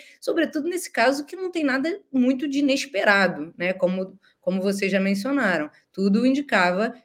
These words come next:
que esse caso seria pautado. Então, me parece um pouco,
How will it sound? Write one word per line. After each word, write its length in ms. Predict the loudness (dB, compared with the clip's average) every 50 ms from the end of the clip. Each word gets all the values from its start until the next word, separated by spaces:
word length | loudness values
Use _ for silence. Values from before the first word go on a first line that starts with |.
| _
que 100 | _ -4
esse 140 | -4 -4 -2
caso 260 | 0 0 2 2 0
seria 580 | 0 0 0 0 0 0 0 2 0 0 -2 -6 -16 _ _ _ _ _ _ _ 0
pautado. 560 | 2 2 2 2 0 0 2 2 2 0 -2
Então, 280 | -4 -4 -2 -2 -2 0
me 160 | 0 0 0 0
parece 360 | 0 0 0 0 0 0 -2
um 80 | 0
pouco, 440 | 0 2 0 0 0 -2 -6 -6 -6